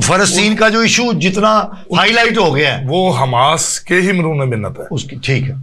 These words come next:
Speaker 2: मुस्लिम उम्मा के हुक्मरानों ने, ममालिक ने मदद भी की है। ज़ाहिर मुजाहिदीन सुन रहे हैं, जा भी रहे हैं उधर जिहाद के लिए,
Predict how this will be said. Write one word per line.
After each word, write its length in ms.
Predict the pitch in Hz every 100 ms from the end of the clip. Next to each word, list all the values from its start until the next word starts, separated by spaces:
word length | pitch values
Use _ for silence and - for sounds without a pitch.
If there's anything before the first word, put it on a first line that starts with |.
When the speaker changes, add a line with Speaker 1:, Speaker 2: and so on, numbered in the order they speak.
| - - - - - - 147
Speaker 2:
मुस्लिम 420 | 156 196 214 208
उम्मा 560 | - - 151 156 180 180
के 500 | 156 78 - - - 123
हुक्मरानों 560 | 135 135 131 131 143
ने, 120 | 151 143
ममालिक 440 | 131 123 123 135
ने 120 | 139
मदद 340 | 127 117 139 147
भी 140 | 143
की 240 | - 120
है। 200 | 120 117
ज़ाहिर 240 | 117 117 117
मुजाहिदीन 840 | 117 113 110 110 117 120 123 117
सुन 380 | 113 - 120 113
रहे 100 | 123
हैं, 120 | 120
जा 180 | 110 117
भी 140 | 123 131
रहे 140 | 120
हैं 80 | 120
उधर 260 | 113 110
जिहाद 400 | 104 104 104 104 -
के 60 |
लिए, 280 | 110 104 107